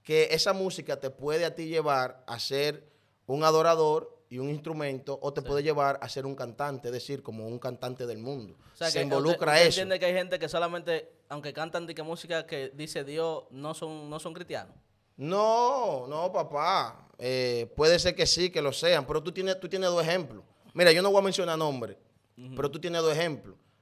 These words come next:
Speaker 1: Eh, aquí, dos íconos de, del rap cristiano en, en República Dominicana.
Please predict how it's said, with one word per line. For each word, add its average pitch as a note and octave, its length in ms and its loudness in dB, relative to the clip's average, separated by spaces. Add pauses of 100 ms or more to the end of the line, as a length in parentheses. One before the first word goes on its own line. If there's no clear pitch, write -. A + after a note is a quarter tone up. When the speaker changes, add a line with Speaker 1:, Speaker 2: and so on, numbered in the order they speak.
(180)
Speaker 1:
Eh, C3 340 -4
aquí, D#3 340 2
dos F3 200 12
íconos G3+ 720 6
de, D3 380 4
del C#3 220 0
rap E3+ 180 6
cristiano C#3 640 -2
en, A#2+ 120 -10
en B2 100 -8
República C#3 420 -4
Dominicana. A2+ 600 -6